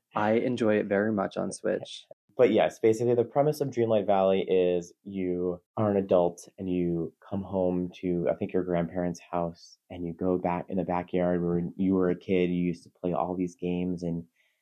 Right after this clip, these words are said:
Speaker 2: use your imagination, and you go back there, you kind of fall asleep, and then you enter the world of Dreamlight Valley, which has been taken over by the, the Forgotten. And it is your job to figure out what is wrong and try and save the valley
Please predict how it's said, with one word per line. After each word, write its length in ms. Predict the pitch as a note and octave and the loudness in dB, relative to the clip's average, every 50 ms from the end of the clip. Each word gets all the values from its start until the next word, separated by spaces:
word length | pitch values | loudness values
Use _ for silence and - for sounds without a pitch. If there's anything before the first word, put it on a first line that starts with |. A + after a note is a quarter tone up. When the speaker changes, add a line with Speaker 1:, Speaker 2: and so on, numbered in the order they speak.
| _ _ _ _ _ | _ _ _ _ _
Speaker 2:
use 220 | - G#2 A2 G#2 A2 | 0 0 2 2 2
your 100 | G#2+ G#2 | 2 2
imagination, 880 | G2+ G2 G2 F#2+ G2 F#2 F#2 F#2 F2+ F2+ - F#2+ F#2 F2+ F2+ F#2 F#2+ - | 2 0 0 0 0 0 0 0 0 -2 -2 -2 -2 -2 -2 -4 -8 -10
and 80 | F#2+ | -10
you 60 | F2+ | -8
go 180 | - - G#2 G#2 | -2 0 0 2
back 260 | - G2+ F#2+ F#2+ - - | 2 2 0 -2 -2 0
there, 200 | G2 F#2+ F#2+ F#2 | 2 2 4 2
you 160 | F#2 F2 E2+ - - | 2 0 -2 -6 -10
kind 140 | F#2+ F#2 F2+ | -10 -10 -8
of 60 | - | -4
fall 180 | - G2 G2 | -2 -2 -2
asleep, 420 | F#2 - - - F#2+ F#2 F#2 F#2 - - | -2 -2 -2 0 2 2 2 0 -2 -8
and 100 | F#2+ F#2 | -12 -10
then 100 | F2 F2+ | -8 -8
you 80 | F#2 - | -8 -6
enter 300 | A2 A2+ A2 - A#2 A2+ | -8 -8 -6 -4 -4 -4
the 100 | G2+ G2 | -4 -4
world 340 | F2 F2+ F#2 F#2+ F#2 F#2+ F2+ | -4 -4 -4 -4 -4 -4 -4
of 100 | E2+ E2+ - | -6 -8 -8
Dreamlight 420 | - F#2 F#2+ F#2 F#2 F2+ - - | -10 -10 -8 -4 -4 -6 -6 -6
Valley, 480 | F2 E2 E2 D#2+ D#2 D2+ E2 E2 - - _ _ _ _ _ - | -8 -8 -6 -6 -6 -6 -8 -10 -14 -18 _ _ _ _ _ -4
which 240 | F#2+ F2+ - - - | -4 -4 -4 -10 -10
has 520 | - F#2 F2+ E2+ E2+ E2+ E2+ E2 - - - _ _ _ _ _ _ | -6 -4 -2 0 0 0 -2 -4 -8 -14 -20 _ _ _ _ _ _
been 140 | F#2 F2+ F2 | -6 -6 -6
taken 320 | - - A2 G#2+ G#2+ G2 G2 | -2 -2 -2 -2 0 0 0
over 160 | G2 F#2 F2+ | 0 0 0
by 200 | - F2 E2 D#2+ | -2 -2 -4 -4
the, 220 | D#2+ D#2+ E2 E2 F#2 _ - | -4 -6 -8 -10 -14 _ -14
the 80 | F2 - | -14 -8
Forgotten. 480 | - F2+ E2+ F2 E2+ D2 - - - _ _ _ _ _ _ | -6 -8 -6 -4 -6 -6 -6 -8 -12 _ _ _ _ _ _
And 360 | G2 F#2 F2+ F2 E2+ E2 D#2+ - - | -4 -2 -2 -2 -4 -4 -6 -6 -8
it 60 | F#2 | -8
is 120 | F2+ F2+ | -6 -4
your 140 | G#2+ C3 C3+ | -2 -2 -2
job 420 | - G#2 F2+ E2+ E2+ F#2 G#2 - - _ _ _ _ _ _ - | 0 0 0 0 0 -2 -4 -6 -12 _ _ _ _ _ _ -6
to 540 | G2+ F#2+ F#2 F2+ F#2 F#2 F#2 F#2 F2 D#2 - - _ _ _ _ _ _ _ _ _ _ _ _ _ _ _ | -4 -2 0 0 2 0 0 0 -2 -4 -6 -12 _ _ _ _ _ _ _ _ _ _ _ _ _ _ _
figure 220 | A#2+ G2+ G2+ G2+ | -2 0 2 2
out 160 | F#2+ F2+ - E2 | 4 4 4 2
what 140 | F#2 A2 C3 | 0 0 -2
is 120 | - - | -2 -2
wrong 380 | A2 G2 F#2+ F#2+ F#2+ F#2+ G2 - | 0 0 2 2 2 0 -2 -4
and 140 | F#2+ F#2 F2+ | -6 -6 -8
try 280 | - - G2 F2+ F2+ F2+ | -6 -6 -4 -2 -2 -2
and 160 | E2+ F2+ F#2 | -2 -4 -8
save 320 | - - G2 G2 G2 F#2+ - | -4 0 2 2 2 0 -2
the 80 | G2 | -4
valley 420 | F2 F2+ F2 E2+ E2+ E2 E2+ F2 | -2 -2 -2 -2 -2 -2 -4 -6